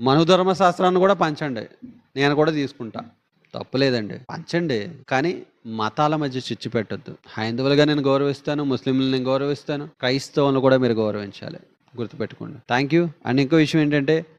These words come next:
మరొకసారి నేను తెలియజేసే విషయం ఏంటంటే, క్రిస్టియానిటీకి జగన్మోహన్ రెడ్డి గారికి సంబంధం లేదు. ఆయన క్రిస్టియన్ మార్గాన్ని ఆయన అనుసరిస్తే, ఆయన ప్రాక్టీస్ చేస్తే ఆయన వ్యక్తిగతం. ఇప్పుడు చంద్రబాబు నాయుడు గారు హిందూ మతాన్ని ఆయన ప్రాక్టీస్ చేస్తారు.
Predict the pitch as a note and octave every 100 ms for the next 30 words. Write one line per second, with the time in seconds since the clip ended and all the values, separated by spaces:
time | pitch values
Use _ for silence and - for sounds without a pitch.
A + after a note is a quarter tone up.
0 | A#2 A#2+ C3 D#3 - F3+ E3 D3 C#3 C#3
1 | C3 B2 B2+ A#2 B2 A#2 A2+ A2+ B2 D#3
2 | F#3 - G#3 E3+ D3+ C3+ C#3 A#2 - D3+
3 | C#3+ B2+ B2 C3 B2+ B2+ A#2 A#2 A#2 A2+
4 | G#2+ B2 B2+ C3 - C#3+ A#2+ B2 B2 A#2
5 | A2 F#2+ F2+ - - _ _ - A#2+ B2+
6 | D3 D#3 - E3+ A#2 C3 D#3+ E3 E3 D3+
7 | C#3 B2+ C3 C#3+ D3+ - E3+ E3 E3+ B2
8 | B2+ B2+ B2+ D#3+ D3 D3+ C#3 D#3+ C3+ B2
9 | B2 D3 B2+ - - _ _ _ A2 A#2
10 | B2 A2+ D3 E3+ E3 E3 D#3+ D#3+ E3 E3
11 | - E3+ F#3+ F#3 E3+ D#3+ D#3 D3+ C#3 C#3
12 | B2+ D3 C3+ A#2+ - A#2 A#2 D3